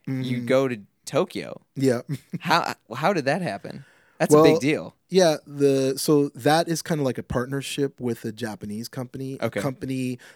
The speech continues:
Speaker 2: that same company is actually the distributor for Stussy,
Speaker 1: Oh.
Speaker 2: um, in Japan and have been for thirty-five plus years.
Speaker 1: Okay.
Speaker 2: I think they have something like fifty Stussy stores in Japan, which
Speaker 1: Jeez.
Speaker 2: is,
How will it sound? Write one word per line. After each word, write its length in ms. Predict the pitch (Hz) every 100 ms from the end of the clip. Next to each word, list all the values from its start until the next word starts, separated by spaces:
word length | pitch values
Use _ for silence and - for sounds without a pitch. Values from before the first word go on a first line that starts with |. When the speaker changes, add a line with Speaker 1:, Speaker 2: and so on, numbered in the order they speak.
| -
Speaker 2:
that 180 | 135 -
same 180 | 165
company 480 | 147 147 127 127 127
is 160 | 120 117
actually 300 | 113 - 120
the 100 | 107
distributor 720 | 104 120 123 - 117 110 107
for 160 | 101 104
Stussy, 680 | - - 113 107 - 95 113 _ _ _ _ _
Speaker 1:
Oh. 300 | 110 120 131 -
Speaker 2:
um, 280 | 117 110 110
in 160 | 123 113
Japan 420 | 110 - 117 110
and 100 | 104
have 340 | 101 117 110
been 260 | 110 110 107
for 280 | - - 107
thirty-five 720 | - - 107 110 104 110 104
plus 300 | - 113 -
years. 540 | 104 104 110 123 - - _ -
Speaker 1:
Okay. 240 | - 117 117
Speaker 2:
I 100 | 110
think 440 | - - 113 113
they 100 | 117
have 220 | 107 104 -
something 360 | - 101 113
like 180 | 101 95
fifty 500 | - - 123 - 120
Stussy 380 | 104 - 107 120
stores 300 | - 110 110
in 60 | 107
Japan, 460 | 101 - 98 110 _ _ _ _ _
which 140 | - 123
Speaker 1:
Jeez. 60 |
Speaker 2:
is, 300 | - - -